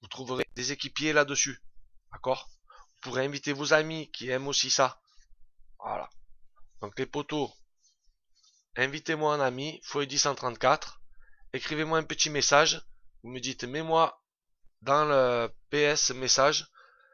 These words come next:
pour être avec tout le monde,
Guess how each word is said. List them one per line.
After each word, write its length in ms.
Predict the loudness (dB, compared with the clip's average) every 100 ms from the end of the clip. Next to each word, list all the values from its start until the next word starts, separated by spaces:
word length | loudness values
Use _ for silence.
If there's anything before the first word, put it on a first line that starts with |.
| _ _ _ -20 -20 -20 _ _ _ _ _ _ _ _ _
pour 380 | -8 -8 -8 -16 -18 -20 -20 -20 -20 -20 -20 -12 -8
être 220 | -6 -4
avec 220 | -4 -4
tout 100 | -8
le 60 | -8
monde, 340 | -8 -8 -12